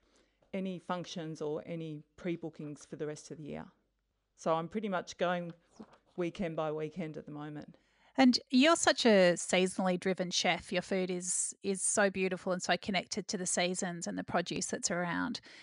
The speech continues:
Speaker 2: Can you talk about what it's like to try to be creative given those circumstances where, you know, there's so many other things that you need to keep an eye on?
Speaker 1: Yeah, I guess,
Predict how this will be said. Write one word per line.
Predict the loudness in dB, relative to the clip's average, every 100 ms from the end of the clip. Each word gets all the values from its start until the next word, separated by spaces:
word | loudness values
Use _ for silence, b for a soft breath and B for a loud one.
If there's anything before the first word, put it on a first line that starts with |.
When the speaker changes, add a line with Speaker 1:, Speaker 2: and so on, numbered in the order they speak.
| B
Speaker 2:
Can | 4
you | 4
talk | 4 4 4
about | 4 6 6 2
what | -2 0
it's | 0 2
like | 2 2 0
to | -6
try | 0 2
to | 4
be | 0
creative | -4 -2 0 0 -2 -4 -6 -6
given | -4 -2
those | -2 -2
circumstances | -2 -2 -4 0 0 0 -4 0
where, | 2 2 2
you | -2
know, | -2 0
there's | 2 2
so | 2 4
many | 2 0
other | 0 0
things | -2 -4 -4
that | -4
you | -4
need | -2 -4
to | -6
keep | -4 -4
an | -2
eye | 0 0
on? | -2 -6 b b b -6
Speaker 1:
Yeah, | -2 -2
I |
guess, | -2 -4 -6 -12